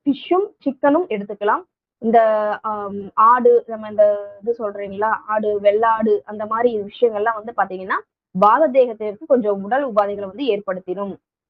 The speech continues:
ப்ளோட்டிங் அதிகமா இருக்கும், எப்பவுமே ப்ளோட்டிங்காவே இருக்கும். வாதம் வந்து காத்து உள்ள வந்து ரவுண்டிங்ல இருக்கிற மாதிரியே ஒரு ஃபீல்ட்லயே இருப்பாங்க.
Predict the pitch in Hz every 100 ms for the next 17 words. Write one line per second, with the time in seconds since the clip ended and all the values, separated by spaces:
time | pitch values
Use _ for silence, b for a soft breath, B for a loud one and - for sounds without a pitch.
0 | 196 262 349 370 381 339 214 220 220 220
1 | 202 190 202 180 196 226 226 254 233 220
2 | 226 226 220 214 220 220 202 196 185 202
3 | 214 226 202 233 226 214 240 254 220 202
4 | 214 220 208 208 233 208 190 - _ _
5 | 190 214 240 233 226 208 214 208 202 214
6 | 285 247 - 226 233 220 220 240 233 -
7 | 185 185